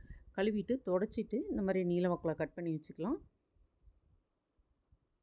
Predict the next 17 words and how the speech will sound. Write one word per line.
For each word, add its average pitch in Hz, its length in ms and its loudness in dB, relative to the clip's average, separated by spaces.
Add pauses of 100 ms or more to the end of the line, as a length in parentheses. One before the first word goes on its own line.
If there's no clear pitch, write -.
(2250)
இந்த 185 200 -4
மாங்காய் 190 400 2
ஊறுகாய் 254 320 -2 (300)
நான் 180 280 -4
செய்கிற 202 200 0
மெத்தடில் 175 480 0
செய்து 175 220 -2
வச்சுட்டிங்கன்னா, 175 600 -2 (140)
ஃப்ரிட்ஜில் 202 460 -4
வச்சா 247 260 -6
ஒரு 180 160 0
ஆறு 170 220 0
மாசம் 190 280 0
வரலும் 175 240 -2
கெட்டு 170 160 -4
போகாம 170 320 0
இருக்கும். 311 280 -8